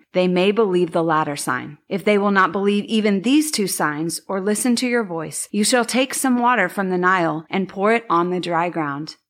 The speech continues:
And the water that you shall take from the Nile will become blood on the dry ground." But Moses said to the Lord, "Oh, my Lord, I am not eloquent, either in the past or since you have spoken to your servant, but I am slow of speech and of tongue." Then the Lord said to him,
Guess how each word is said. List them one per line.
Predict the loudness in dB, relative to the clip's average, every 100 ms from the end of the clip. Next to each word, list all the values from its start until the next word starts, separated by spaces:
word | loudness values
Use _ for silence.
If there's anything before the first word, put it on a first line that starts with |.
| -8
And | -4
the | -2
water | 2 2 4 2
that | 0 -6
you | -6
shall | -4 -4
take | -2 -2 -2
from | 0
the | 2
Nile | 2 2 2 -2 -2
will | 0
become | 0 0 -2 -2
blood | -2 0 2 0 -4
on | -6 -2
the | -2
dry | -2 -4
ground." | -4 -8 -8 -12 _ _
But | -4 0
Moses | 4 4 2 -2
said | 0 0
to | -2
the | -6
Lord, | -4 -2 -4 -6 _ 2
"Oh, | 4 4
my | 4 2
Lord, | 0 0 0 -2
I | -2 0
am | 2
not | 2 0 2
eloquent, | -2 -2 -4 -8 -8 -12 -16 -6
either | -2 -2
in | 0 -2
the | -4
past | 0 2 2 -2 -6
or | -6
since | -2 0 0
you | 2
have | 0
spoken | -2 -4 -2 -2 -2
to | -2
your |
servant, | -2 -4 -4 -4 -8 -6
but | 0
I | 2
am | 2 0
slow | -2 0 2 2
of | 0
speech | -4 -6 -6 -8 -6
and | -2 -2
of | -4
tongue." | -4 -6 -6 -10 _ _ _ -2
Then | 2 2
the | 2
Lord | 2 0
said | 0 -2 -2
to | -4
him, | -4 -4 -8